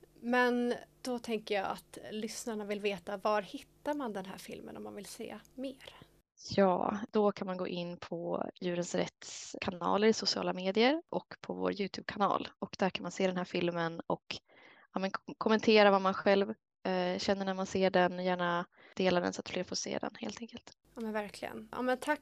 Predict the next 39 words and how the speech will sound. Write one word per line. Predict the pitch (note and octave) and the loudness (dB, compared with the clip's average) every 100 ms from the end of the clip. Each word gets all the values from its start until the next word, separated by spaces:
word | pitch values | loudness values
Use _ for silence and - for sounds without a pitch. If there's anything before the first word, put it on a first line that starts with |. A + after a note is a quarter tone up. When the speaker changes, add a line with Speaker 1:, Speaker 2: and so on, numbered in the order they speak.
| - | -8
Speaker 1:
Linn, | B3 A3+ A3 | -6 -4 -4
för | G#3+ A3+ | -4 -6
att | G#3+ - | -6 -6
du | G3+ | -6
var | G3 G#3 | -4 -4
med | G#3+ A3+ | -2 -4
idag. | G#3+ G#3+ A3+ - | -2 -2 -2 -2
Och | A3+ A3+ - | -6 -6 -4
slutligen | - B3 A3 - A#3+ G#3 | 0 -2 -2 -4 -2 -2
då, | F#3+ F#3 G3 | -4 -6 0
vad | A3 A3 | 2 2
vill | A3 | 0
du | G#3 | -4
skicka | G#3+ G#3+ | -8 -8
med | G#3 G#3 F#3 | -4 -4 -6
till | - G3 G#3 | -10 -10 -10
lyssnarna? | - G#3 - - G#3+ - - _ _ | -10 -8 -8 -8 -10 -12 -18 _ _
Speaker 2:
Tack | B3+ B3 | 2 2
själv. | - G#3 G3 A3+ D4+ - | 4 6 8 6 0 4
Eh, | F#3+ F#3+ | 6 6
först | - B3+ B3 | 4 2 2
och | A#3 | 2
främst | A3+ B3 - | 2 2 -6
såklart | - A3 - A3 - | -10 -6 0 0 0
skriv | - G3 - | -6 -6 -4
under | - G#3+ A3 A3 A#3 A#3+ | -2 0 2 4 4 4
för | G3+ | 0
ett | G3 | -2
pälsfritt | - F#3+ - F#3 | -2 -2 -2 -2
Europa. | F3 - - G#3+ B3 | -2 -2 4 4 4
Det | - F#3 | 2 2
kan | - F3+ | 0 -4
du | |
göra | F3+ G3 | -2 -2
på | - F3 E3+ - _ | -2 0 0 -4 _
djurensrätt | - F3+ F3+ - F#3+ - - - | -2 -2 -2 2 0 0 -6 -4
punkt | F3+ - - D3 | -4 -8 -2 -2
se | - - F3+ - - - | 0 2 2 0 -14 -18
snedstreck | - - F#3 - - F3 | -10 -2 0 2 2 0